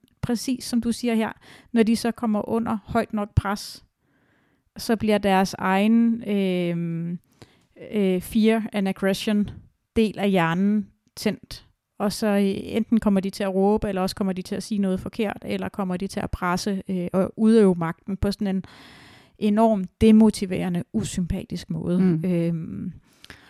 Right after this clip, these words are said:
Speaker 1: og jeg tror da også, de situationer, hvor jeg selv er, jeg ved ikke, jeg tror ikke, jeg har råbt af nogen, men altså, hvor jeg selv måske har fået sagt nogle ting, som jeg har fortrudt efterfølgende, det har været situationer, hvor jeg ikke har haft det godt,
Speaker 2: Mm.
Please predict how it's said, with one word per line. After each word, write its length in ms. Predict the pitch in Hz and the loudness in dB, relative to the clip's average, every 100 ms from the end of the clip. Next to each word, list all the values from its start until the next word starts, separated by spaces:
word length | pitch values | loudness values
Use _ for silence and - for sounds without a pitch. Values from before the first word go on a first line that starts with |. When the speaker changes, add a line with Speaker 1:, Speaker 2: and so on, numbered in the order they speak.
| _ | _
Speaker 1:
og 100 | - | 0
jeg 100 | 202 | 2
tror 140 | - 208 | 2 2
da 100 | 190 | 2
også, 160 | 226 - | 0 0
de 100 | 254 | -2
situationer, 560 | - 226 196 226 220 | 2 2 4 4 4
hvor 180 | 202 180 | 2 0
jeg 140 | - 180 | -2 -4
selv 300 | - - - | 0 0 0
er, 220 | 196 180 - - - - _ _ | -2 -2 -4 -12 -20 -20 _ _
jeg 80 | - | -8
ved 80 | - | -8
ikke, 120 | 202 104 | -6 -6
jeg 80 | - | -6
tror 160 | - | -6
ikke, 140 | 202 202 | -4 -4
jeg 60 | |
har 80 | 185 | -4
råbt 320 | 170 180 - | -2 -4 -4
af 60 | 202 | -6
nogen, 300 | 180 185 202 | -2 -2 -4
men 180 | - 185 | -6 -6
altså, 320 | 185 180 190 175 _ - - _ _ | -6 -6 -6 -8 _ -20 -20 _ _
hvor 300 | - 190 - | 0 0 2
jeg 140 | 156 202 | 0 0
selv 240 | 240 - | 0 -2
måske 340 | 220 196 202 190 | -2 -4 -4 -2
har 100 | 190 | -2
fået 220 | 202 196 | -2 -2
sagt 260 | 185 196 | -2 -2
nogle 160 | 233 208 | -2 -2
ting, 240 | - 214 | -4 -6
som 140 | 214 202 | -4 -4
jeg 80 | 185 | -2
har 80 | |
fortrudt 340 | 190 190 233 214 | -4 -4 -4 -4
efterfølgende, 680 | 196 - 208 196 185 185 175 _ _ _ _ - | -4 -6 -8 -6 -4 -4 -4 _ _ _ _ -6
det 120 | 175 | -2
har 100 | 190 | -2
været 200 | 196 190 | 0 -2
situationer, 460 | 190 185 180 208 226 | -2 -6 -4 -4 -2
hvor 140 | 196 - | -2 -4
jeg 40 | |
ikke 100 | 202 | -6
har 60 | 208 | -8
haft 160 | - | -8
det 80 | - | -8
godt, 240 | 196 208 - - | -8 -8 -6 0
Speaker 2:
Mm. 260 | 208 165 | 2 2